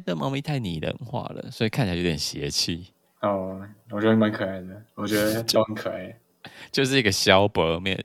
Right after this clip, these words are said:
Speaker 1: 面对一个厌世猫。
Speaker 2: 我，我觉得大家重点会摆在左边，就是，就是左边就是萧伯，然后右边就是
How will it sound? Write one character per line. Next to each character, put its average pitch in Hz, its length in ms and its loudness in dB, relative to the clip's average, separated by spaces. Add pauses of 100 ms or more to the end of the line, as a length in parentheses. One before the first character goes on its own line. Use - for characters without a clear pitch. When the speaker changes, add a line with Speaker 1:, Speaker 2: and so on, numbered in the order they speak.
Speaker 1:
面 95 200 2
对 90 160 -2
一 87 60 -4
个 85 100 -6
厌 85 240 -6
世 - 220 -12 (140)
猫。 - 180 -10
Speaker 2:
我， 139 200 6
我 151 60 12
觉 160 80 12
得 175 60 12
大 170 140 12
家 165 120 12
重 165 120 8
点 127 100 6
会 131 100 10 (220)
摆 104 100 10
在 117 200 8
左 101 260 2
边， 98 220 -4
就 101 40 -4
是， 101 360 -2
就 104 180 -2
是 104 220 0
左 101 200 0
边 107 140 0
就 110 100 0
是 113 80 2
萧 98 220 4
伯， - 420 -6
然 104 120 4
后 107 100 8
右 117 80 10
边 113 100 4
就 110 60 2
是 107 320 0